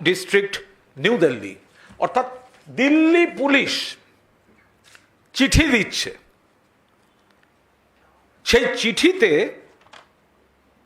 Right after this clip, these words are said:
বলছে, "Subject, translation of documents containing text written in, written in বাংলাদেশি ল্যাঙ্গুয়েজ।"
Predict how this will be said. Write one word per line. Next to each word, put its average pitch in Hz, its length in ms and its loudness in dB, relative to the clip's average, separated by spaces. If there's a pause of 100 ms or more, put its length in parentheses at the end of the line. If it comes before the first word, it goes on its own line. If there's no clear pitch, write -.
(600)
বলছে, 214 800 2 (200)
"Subject, 202 640 0 (640)
translation 285 800 0
of 269 120 4 (120)
documents 190 800 0 (920)
containing 277 960 2 (420)
text - 640 -4 (120)
written 254 520 2
in, 262 480 0 (1700)
written 202 400 -2
in 285 420 0 (400)
বাংলাদেশি 277 1120 2
ল্যাঙ্গুয়েজ।" 208 1120 2